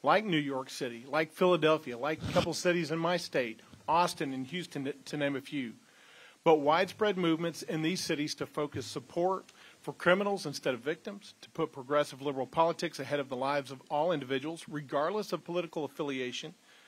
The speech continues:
to put sound bites ahead of sound policy,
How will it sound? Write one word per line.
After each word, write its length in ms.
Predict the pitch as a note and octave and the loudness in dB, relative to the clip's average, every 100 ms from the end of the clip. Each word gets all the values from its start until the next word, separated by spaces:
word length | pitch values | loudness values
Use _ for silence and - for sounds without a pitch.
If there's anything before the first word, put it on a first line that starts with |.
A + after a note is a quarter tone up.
| - - _ | -20 -20 _
to 100 | - | -6
put 220 | E3 C#3+ | -2 -2
sound 320 | - D#3 E3+ | 0 0 2
bites 300 | D#3+ D#3+ D#3 | 2 0 -2
ahead 180 | C#3+ C#3 | -2 -2
of 80 | A#2+ | -2
sound 300 | - B2+ A2+ | -4 -6 -4
policy, 560 | D3+ D#3 D#3+ - D3 | 0 0 -2 -6 -12